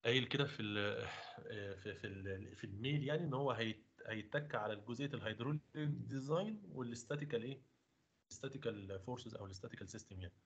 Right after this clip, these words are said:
تمام؟ طيب، آه، فهو ممكن يبقى طالب منك زي ما بقول لك كده، إن هو تبقى عايز ترسم شكل كروكي. آه، ترسم له مثلًا إيه الستبس مثلًا عشان نقدر نحسب ببلاي أو بلين.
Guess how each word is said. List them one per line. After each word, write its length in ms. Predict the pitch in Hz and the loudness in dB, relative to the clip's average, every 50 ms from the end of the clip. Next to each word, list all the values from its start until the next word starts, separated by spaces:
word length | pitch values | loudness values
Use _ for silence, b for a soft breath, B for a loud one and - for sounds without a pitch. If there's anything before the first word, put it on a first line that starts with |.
| _ _ _ _ _ _ _ - - | _ _ _ _ _ _ _ -4 0
تمام؟ 380 | 101 107 131 156 - 156 - - | 2 2 2 2 0 -4 0 2
طيب، 320 | 131 120 104 95 92 90 - | 4 4 4 2 -4 -6 -2
آه، 460 | 123 117 110 110 110 110 110 110 110 | 2 2 4 4 4 2 2 0 -2
فهو 340 | 110 - - 120 147 170 170 | -2 2 6 8 8 8 8
ممكن 200 | 170 151 - 151 | 6 2 2 2
يبقى 140 | 135 123 117 | 4 4 6
طالب 320 | - 156 147 147 147 143 | 6 6 6 6 4 4
منك 140 | 156 156 147 | 4 4 4
زي 120 | 127 139 143 | 4 4 2
ما 40 | |
بقول 140 | 139 143 139 | 2 2 2
لك 80 | 127 - | 0 0
كده، 160 | - 147 135 | 0 -2 0
إن 60 | 127 | 2
هو 160 | 123 127 131 | 2 2 2
تبقى 240 | 120 - - 113 110 | 0 -2 -2 -2 0
عايز 240 | 110 123 131 127 - | 2 0 0 0 -2
ترسم 280 | - 143 - - 123 110 | -4 -2 -2 -2 -2 0
شكل 280 | - 135 139 - 117 | 0 -2 0 -2 -6
كروكي. 440 | - - 123 123 123 123 - 120 113 - - - - - - - - _ _ _ B B B B B B - - | -4 -2 -2 -2 -2 -2 -6 -10 -10 -14 -20 -20 -20 -20 -20 -20 -20 _ _ _ B B B B B B -4 -2
آه، 680 | 107 107 110 107 107 107 104 107 107 104 101 101 104 104 | 0 2 2 2 4 4 2 2 2 0 0 -2 -2 -2
ترسم 460 | 101 - 117 104 - - 143 143 143 | 0 0 0 0 2 2 2 2 4
له 60 | 135 127 | 4 2
مثلًا 320 | 139 135 139 123 117 120 | 2 4 6 4 4 4
إيه 160 | 117 135 143 | 4 4 4
الستبس 640 | 139 139 135 110 101 - - - - 131 - - - | 4 4 2 0 -2 -4 -6 0 0 0 0 2 0
مثلًا 260 | 127 131 - 131 120 | 0 2 4 4 4
عشان 320 | 107 101 - 113 113 113 113 | 4 4 2 0 0 2 0
نقدر 320 | 131 123 120 123 117 110 | 0 0 2 2 2 4
نحسب 280 | 120 127 - - 120 110 | 2 0 0 -2 -6 -4
ببلاي 460 | 95 110 101 104 110 117 120 - 107 | -4 -4 -2 2 4 4 4 2 0
أو 80 | 107 | -4
بلين. 400 | 101 98 101 107 117 117 113 110 | -4 -4 -2 -2 0 0 -2 -4